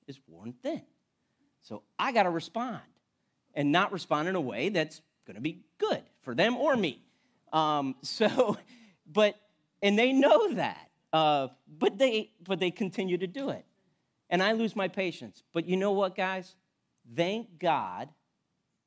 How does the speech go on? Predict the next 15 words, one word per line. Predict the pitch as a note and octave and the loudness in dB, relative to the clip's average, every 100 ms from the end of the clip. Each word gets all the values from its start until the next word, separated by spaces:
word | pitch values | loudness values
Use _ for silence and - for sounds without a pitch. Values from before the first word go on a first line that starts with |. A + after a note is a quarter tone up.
| - | -8
we | E3+ | -6
have, | D3+ C3 A2 A#2 | -4 -4 -4 -4
literally, | G#3 A#2 F#2 - | -4 -4 -8 -8
thank | C#3 E3+ | -8 -6
God, | A2 F2 G#2+ _ _ _ _ | -10 -10 -14 _ _ _ _
we | D3+ | -4
have | E3 D3+ | -2 -2
a | D3 | -6
Father | - F#3+ G3+ G#3 G#3+ | -4 -2 -2 -2 -6
in | E3 | -6
heaven | D#3 D3 F2+ G2 B2+ _ _ _ _ _ - | -4 -6 -6 -16 -20 _ _ _ _ _ -6
that | C#3 | -6
is | C3+ - | -6 -8
gracious | E3 G3 F3+ C#3+ - | -6 -6 -6 -14 -16
enough | G#2 | -16